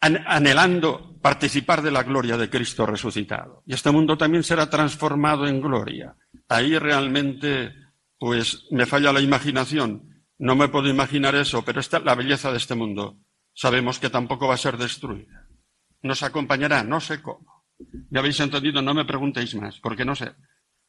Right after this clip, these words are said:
pero nos acompañará. Y me vais a preguntar, "Sí, pero si una madre ha perdido a su hijo que se ha condenado, ¿cómo va a ser feliz en el cielo?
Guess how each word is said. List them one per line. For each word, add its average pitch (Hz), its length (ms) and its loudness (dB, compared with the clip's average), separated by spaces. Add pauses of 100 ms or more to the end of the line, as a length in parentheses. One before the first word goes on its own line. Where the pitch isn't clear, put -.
pero 123 160 2
nos 123 180 2
acompañará. 110 580 -4 (840)
Y 113 80 -6
me 120 100 2
vais 165 180 2
a 160 60 2
preguntar, 147 400 0
"Sí, 196 140 0
pero 147 200 -2
si 156 120 -4
una 147 120 2
madre 139 460 2 (640)
ha 127 140 0
perdido 135 340 2
a 135 40 2
su 139 160 -2
hijo 139 220 -2
que 135 120 -2
se 151 100 0
ha 135 80 2
condenado, 135 480 2
¿cómo 147 200 2
va 151 80 2
a - 20 0
ser 170 160 -4
feliz 170 280 0
en 170 120 0
el 175 100 0
cielo? 104 400 -6